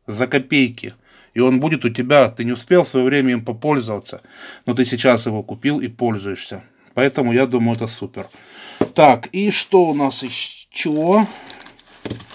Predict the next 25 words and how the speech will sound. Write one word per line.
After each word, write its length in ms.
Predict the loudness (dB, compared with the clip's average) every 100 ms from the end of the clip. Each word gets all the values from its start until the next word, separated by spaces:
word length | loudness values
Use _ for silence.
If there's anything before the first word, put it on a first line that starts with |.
| -20 -20 -20 -20 -20 -20 -20 -20 -20 -20 -20 -14 -8
Вау. 480 | 0 4 4 2 -6 _ _ _ _ -20 -20 -20 _
Ц 180 | 2 4
икс 260 | 4 2 0
семьдесят 480 | 0 2 0 -4 -4
пять. 220 | -4 -2
Нету 220 | -2 -2
одной 260 | -2 -2 -4
клавиши. 600 | -4 -4 -4 -8 -8 -2
Ну 120 | 4
ничего. 640 | 2 4 2 2 0 -2 -8 _ _ _ _ _ -20 -20 -14 0
У 60 |
меня, 140 | 4 4
по-моему, 640 | 4 4 6 4 2 0 -8 -20 -20 -20 _ _ -6
такой 280 | 0 2
где-то 280 | 4 2 0
лежит, 380 | 0 0 0 0
на 40 |
нём 580 | 2 2 2 0 -4 -2
была 200 | 0 0
клавиатура. 800 | 0 0 0 -2 -6 -8 -8 -10 _ -20 -20 -20 -10 0
По-моему, 260 | 2 4
даже 240 | 4 4 2
Рихардс 360 | 2 -4 -8
присылал, 520 | -8 -6 -2 2 4
можно 500 | 2 0 0 -4 -4